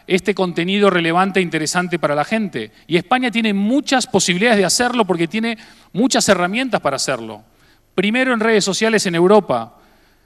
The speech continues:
Primero en uso de mensajería WhatsApp. Segundo, a nivel de smartphones, a nivel de penetración.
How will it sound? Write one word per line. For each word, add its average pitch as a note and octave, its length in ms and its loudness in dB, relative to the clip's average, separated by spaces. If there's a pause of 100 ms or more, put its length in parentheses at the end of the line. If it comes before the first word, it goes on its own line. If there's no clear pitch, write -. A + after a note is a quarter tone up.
(540)
Primero B3 420 4
en A3+ 100 2
uso B3 200 2
de A3 80 4
mensajería G3 440 2
WhatsApp. G3+ 680 2 (1200)
Segundo, C4+ 720 0
a F#3 100 2
nivel G3+ 280 0
de G#3+ 100 0
smartphones, A3 500 0
a F#3+ 40 -2
nivel F#3+ 200 -2
de G3 100 0
penetración. E3 720 -6